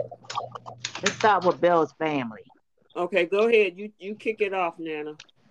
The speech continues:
Speaker 1: Um, why? <laughs> I mean, um, Liam, well, both of 'em kind of losing it, but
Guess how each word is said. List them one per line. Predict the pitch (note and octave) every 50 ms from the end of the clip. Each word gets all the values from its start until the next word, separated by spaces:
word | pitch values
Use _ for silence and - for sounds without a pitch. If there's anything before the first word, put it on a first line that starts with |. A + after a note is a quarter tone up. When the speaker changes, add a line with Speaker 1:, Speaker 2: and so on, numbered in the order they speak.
| _ _ - - _ -
Speaker 1:
Um, | - D#3 F#3 F#3 F#3 F3+ F3 E3+ E3 D#3+ D#3+ D#3 C#3 - _ _ _ _ _ _ _ _ _ _ _ _ _ _ _ _ -
why? | - D3 E3+ F3+ G#3 G#3 G#3 G3+ G3 F3+ - - - - -
<laughs> | D#3 C#3 - _ _ -
I | F3
mean, | E3 D#3+ D3+ C#3+ C3 A2 -
um, | G2 A#2 A2+ A2
Liam, | B2 C#3 D3+ E3+ F3 E3+ D3+ C3+ B2+ A2+ - _
well, | - A#2+ A2 -
both | - C#3+ E3 E3 -
of | C3 B2
'em | A#2 A#2+
kind | - C3+ A#2+ A2+ G#2
of | G#2 G2
losing | A2 B2 C3+ C3 A#2+ A#2 A#2 A2
it, | G#2 F2
but | - F#2+